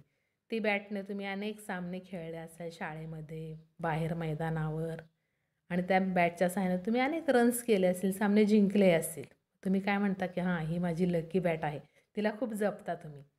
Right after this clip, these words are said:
काळजी घेता, हो की नाही? म्हणजेच, आणि जेव्हा तुम्ही मोठे व्हाल,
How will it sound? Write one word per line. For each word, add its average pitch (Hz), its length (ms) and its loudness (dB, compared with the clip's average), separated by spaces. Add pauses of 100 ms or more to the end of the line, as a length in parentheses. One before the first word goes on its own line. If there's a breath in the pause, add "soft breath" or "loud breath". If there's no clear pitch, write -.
(340)
काळजी 185 400 8
घेता, 165 280 4 (640)
हो 269 120 2
की 349 60 0
नाही? 240 220 0 (360)
म्हणजेच, 180 500 4 (480)
आणि 190 180 4
जेव्हा 214 260 6
तुम्ही 294 220 2
मोठे 269 340 4
व्हाल, 185 320 6